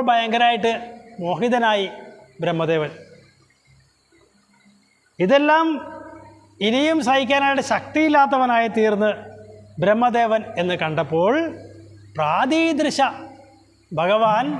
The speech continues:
ബ്രഹ്മദേവൻ ഇതെല്ലാം വ്യക്തമായിട്ട് കാണിച്ചു കൊടുത്തു. എങ്ങനെ കാണിച്ച്? പ്രതിനവാൻ മകുടാംഗദാദിഭൂഷാൻ ചതുർഭുജയുജ സദലാംബുദാപാൻ. ഈ ഭഗവാൻ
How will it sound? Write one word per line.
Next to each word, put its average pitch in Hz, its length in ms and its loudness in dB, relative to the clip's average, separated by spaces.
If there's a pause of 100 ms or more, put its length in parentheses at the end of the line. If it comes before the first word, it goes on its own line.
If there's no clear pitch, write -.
(600)
ബ്രഹ്മദേവൻ 208 580 2
ഇതെല്ലാം 190 280 0 (100)
വ്യക്തമായിട്ട് 185 600 0
കാണിച്ചു 165 320 0
കൊടുത്തു. 160 240 -4 (600)
എങ്ങനെ 214 280 0
കാണിച്ച്? 240 320 2 (600)
പ്രതിനവാൻ 311 680 4 (140)
മകുടാംഗദാദിഭൂഷാൻ 294 1500 2 (100)
ചതുർഭുജയുജ 233 920 2 (600)
സദലാംബുദാപാൻ. 196 1400 2 (1160)
ഈ - 20 2 (140)
ഭഗവാൻ 262 400 2